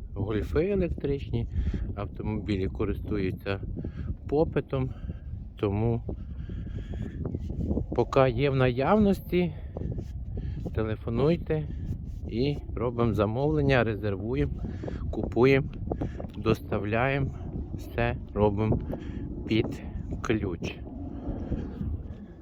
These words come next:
От таких класних двадцятих років два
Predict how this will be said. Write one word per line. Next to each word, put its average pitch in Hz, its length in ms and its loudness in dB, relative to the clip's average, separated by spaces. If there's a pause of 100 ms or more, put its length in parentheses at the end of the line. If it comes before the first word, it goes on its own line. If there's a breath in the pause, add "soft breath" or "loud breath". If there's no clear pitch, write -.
(2500 loud breath)
От 110 200 2
таких - 680 -2 (1400 loud breath)
класних 113 600 6
двадцятих 104 960 -2
років 107 580 0 (1500 loud breath)
два 104 460 4